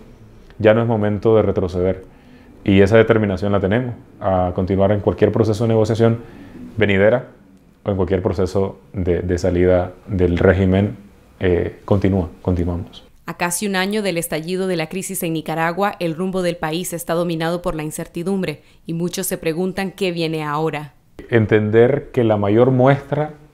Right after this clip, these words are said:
Speaker 1: de protesta a lo interno del país es resistir. Quienes están en casas de seguridad,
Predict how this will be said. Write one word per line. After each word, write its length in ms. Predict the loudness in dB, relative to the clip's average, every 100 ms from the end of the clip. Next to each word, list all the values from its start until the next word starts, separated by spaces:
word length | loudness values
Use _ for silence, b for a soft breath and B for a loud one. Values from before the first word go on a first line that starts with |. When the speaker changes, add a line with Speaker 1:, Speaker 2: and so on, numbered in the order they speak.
| _ -20 -20 _ _ _ -20 -20 _ -20 -4
Speaker 1:
de 140 | 2 4
protesta 640 | 4 4 2 0 -16 -20 -20 -20 -20 -6
a 120 | 0 2
lo 100 | 2
interno 500 | -2 2 2 2 -2
del 140 | -4
país 400 | -4 -6 -6 -6
es 100 | -4
resistir. 460 | -2 -2 -6 -10 -14 _ _ _ _ _ _ _ _ -20 _ _ _ _ _ _ _ _ _ B B B B
Quienes 260 | 0 0
están 200 | 0 0
en 120 | 0
casas 240 | 2 2 2
de 100 | 0
seguridad, 520 | 0 0 2 0 -2